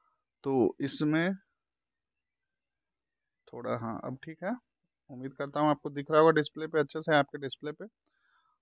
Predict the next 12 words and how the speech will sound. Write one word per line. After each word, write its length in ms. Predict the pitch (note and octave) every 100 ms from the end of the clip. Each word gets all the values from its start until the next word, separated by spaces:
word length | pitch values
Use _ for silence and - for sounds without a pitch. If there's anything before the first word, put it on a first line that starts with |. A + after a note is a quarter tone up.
| _
तो 80 | C#3+
देखिए, 280 | C3+ C3+ D3
the, 120 | C#3+
अ, 420 | C#3+ D3+ C#3+ C#3+
नेक्स्ट 240 | C#3+ F3+ -
क्वेश्चन 260 | G3 G#3
है, 60 | G3+
the 120 | F#3
Napier's 880 | D#3+ D3 B3 F#3 G3 A3+ A3+ - -
technology 760 | F3 E3+ D#3+ D3+ D3+ E3+ E3 D3+
used 140 | E3+
for 220 | - D#3+